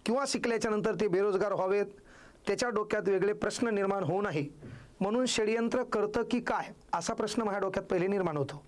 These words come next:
का बाबा? तर सध्या दर वर्षातून तीन ते चार महिने आयपीएल चालले,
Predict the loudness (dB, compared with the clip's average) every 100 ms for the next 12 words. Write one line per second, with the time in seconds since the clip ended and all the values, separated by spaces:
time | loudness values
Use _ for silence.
0 | -20 -20 -20 -8 -2 0 0 0 -2 -8
1 | -20 -20 -20 -20 -20 -4 -2 0 0 0
2 | 0 -2 -8 -20 -20 -20 -20 -20 -20 -16
3 | -2 2 4 2 2 0 0 0 2 0
4 | 2 0 2 0 0 0 0 -2 -2 0
5 | 2 2 2 2 2 0